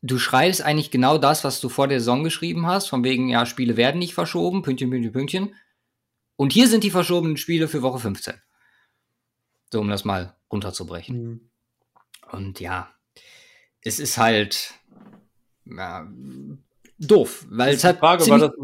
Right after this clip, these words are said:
Speaker 2: war das mit dem Verschieben, äh, gemeint bezüglich über Spieltage hinaus oder allgem-, äh, oder tatsächlich komplett?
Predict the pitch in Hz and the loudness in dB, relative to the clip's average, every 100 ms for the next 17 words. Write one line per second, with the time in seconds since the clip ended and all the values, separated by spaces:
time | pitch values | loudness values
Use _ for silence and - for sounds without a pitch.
0 | 135 - 131 151 151 143 147 131 127 120 | -16 -4 -2 -2 -2 -6 -6 -6 -8 -8
1 | 143 147 139 135 127 123 123 131 120 127 | -8 -6 -6 -4 -4 -4 -4 -10 -10 -12
2 | 127 117 120 120 120 123 123 123 131 123 | -10 -10 -10 -6 -4 -6 -10 -12 -14 -14
3 | 120 110 - _ 135 123 117 113 - - | -14 -14 -16 _ -4 2 2 0 -10 -6
4 | 123 120 123 113 110 123 113 110 135 339 | -4 -2 -4 -4 -6 -8 -4 0 0 0
5 | - 202 151 143 143 147 - 120 117 127 | -6 -8 -2 0 0 -4 -10 -8 -6 -8
6 | 127 120 123 120 120 - 117 120 113 117 | -4 -2 -2 -2 -4 -6 -12 -10 -12 -16
7 | - 113 - 110 - - | -12 -14 -10 -10 -10 -16